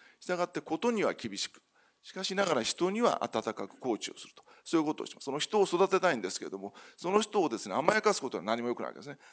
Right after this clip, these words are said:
どんどんどんどん高い水準を要求していってですね、その人自身が高いところに行ってもらわないと強いチームはできないということを心がけています。それから六番はですね、えー、まあ、スポーツマンとビジネスマンとどこが違うんだろうと時々思うことがあります。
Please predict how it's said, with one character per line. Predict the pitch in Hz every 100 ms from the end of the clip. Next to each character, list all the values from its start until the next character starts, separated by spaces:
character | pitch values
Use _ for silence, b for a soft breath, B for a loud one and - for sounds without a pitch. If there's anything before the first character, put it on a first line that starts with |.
| -
ど | 165
ん |
ど | 160
ん | 151
ど | 165
ん | 185
ど |
ん | 135
高 | 123 143
い | 123
水 | 120
準 | 110 113
を |
要 | 104 117
求 | 120 127
し | -
て | 120
い |
っ |
て | 117 135
で | 98
す | -
ね、 | 90 B B
そ | -
の | 143
人 | 139 127
自 | 123 170
身 |
が | 127
高 | - 107 202
い | 180
と | 156
こ |
ろ | 127
に | 113
行 | 107
っ |
て | 135
も | 135
ら | 139
わ |
な | 139
い |
と | 143
強 | 127 - 147
い | 113
チ | -
ー | 110
ム |
は | 76
で | 95
き | -
な | -
い |
と | - _ - - _
い | 185
う |
こ | 202
と | 214
を | 123
心 | 120 107 113
が | 90
け | 78
て |
い | -
ま | -
す。 | - B B B B
そ | -
れ | 180
か | 185
ら | 147
六 | 147 147
番 | 247 226
は | 156
で | 104
す | 92 104
ね、 | 95 80 b b _
え | 104 101 92 76 -
ー、 |
ま | 165
あ、 |
ス | -
ポ | 226
ー | 233
ツ | 220
マ | 156
ン | 98
と | - - - _
ビ | 123
ジ | 127
ネ | 147
ス | 139
マ | 131 101
ン |
と | 104
ど | 151
こ | 156
が | 107
違 | 113
う | 101
ん |
だ | 78
ろ | 82
う |
と | 107
時 | 127
々 | 139 127
思 | 123
う | 113
こ |
と | 95
が | 52
あ |
り |
ま | 78
す。 | -